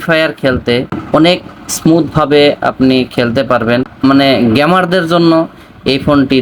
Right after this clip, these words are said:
দারুণ একটা ফোন। Redmi Note টুয়েলভ Pro ফাইভ জি-তে আছে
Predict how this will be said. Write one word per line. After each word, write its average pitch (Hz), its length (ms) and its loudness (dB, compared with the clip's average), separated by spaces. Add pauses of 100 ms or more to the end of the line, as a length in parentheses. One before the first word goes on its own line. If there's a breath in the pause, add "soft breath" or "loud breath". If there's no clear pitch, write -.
দারুণ 123 340 0
একটা - 200 -4 (300)
ফোন। 113 160 0 (380)
Redmi 185 380 2
Note 214 200 0 (100)
টুয়েলভ 175 340 0
Pro 175 140 2 (200)
ফাইভ 135 180 0 (100)
জি-তে 151 260 -2 (120)
আছে 127 260 -4